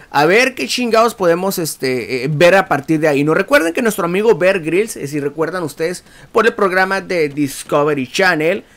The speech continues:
que por cierto, eh, tengo, este, cuando yo miraba Discovery Channel, Bear Grylls, a veces me gustaba ver Animal Por-, digo, miraba Animal Planet, güey, este, no piensen que lo, que lo hacía para otra cosa, güey, o sea, lo hacía porque me gustaba ver los animales, güey, todo ese tipo de cosas, o sea,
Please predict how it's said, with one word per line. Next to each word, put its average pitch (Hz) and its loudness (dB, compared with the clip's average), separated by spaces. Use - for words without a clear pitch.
que 220 4
por 220 4
cierto, 302 0
eh, 196 2
tengo, 208 4
este, 135 -2
cuando 170 0
yo 180 2
miraba 208 2
Discovery 170 -4
Channel, 156 -6
Bear 151 -6
Grylls, 170 -6
a 160 -4
veces 208 -4
me 180 -2
gustaba 196 0
ver 240 0
Animal 196 -4
Por-, 196 -6
digo, 165 2
miraba 185 0
Animal 240 -2
Planet, 202 0
güey, 139 -4
este, 139 -4
no 175 -4
piensen 254 -2
que - -6
lo, 147 -2
que 160 2
lo 156 2
hacía 170 0
para 151 2
otra 143 -2
cosa, 165 -4
güey, 131 -2
o 127 -8
sea, 123 -8
lo 127 -6
hacía 147 -4
porque 202 -4
me 165 -2
gustaba 139 0
ver 156 -2
los 139 -4
animales, 131 -4
güey, 135 -6
todo 131 -14
ese 135 -12
tipo 156 -10
de - -8
cosas, 151 -12
o 139 -6
sea, 127 -4